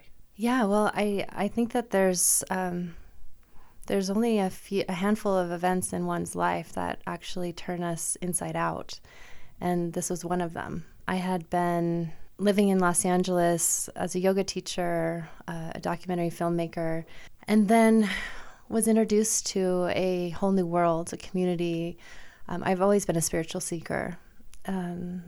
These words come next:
and so within that decade, for the next decade, I began to really study more deeply with this community, um, organize the community, become a coordinator, and,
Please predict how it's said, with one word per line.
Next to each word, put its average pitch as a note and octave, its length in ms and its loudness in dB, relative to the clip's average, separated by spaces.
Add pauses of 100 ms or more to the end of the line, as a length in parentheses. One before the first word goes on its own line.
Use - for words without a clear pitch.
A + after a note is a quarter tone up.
(100)
and G3 140 2
so F#3+ 720 2
within G#3+ 640 4 (580)
that F3+ 360 0
decade, - 580 0
for G3 160 -2
the F#3 80 0
next F#3 260 0
decade, E3+ 560 -2 (640)
I F#3+ 80 0
began G3 360 4
to F#3+ 420 0
really F3+ 200 0
study F#3 540 2
more F#3 180 0
deeply E3+ 480 -2
with F3 160 -2
this F3+ 160 -4
community, E3 760 -2 (100)
um, - 340 -8
organize F3+ 760 2 (240)
the F#3 80 -4
community, E3 640 -4
become E3 340 -6
a D#3+ 100 -6
coordinator, E3 600 -2
and, D#3+ 400 -2